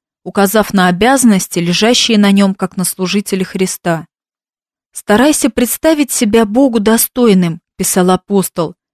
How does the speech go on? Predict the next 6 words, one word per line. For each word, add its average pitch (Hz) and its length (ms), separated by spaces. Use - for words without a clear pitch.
«делателем 220 680
неукоризненным, 202 1000
верно 202 400
преподающим 196 880
слово 190 440
истины. 175 760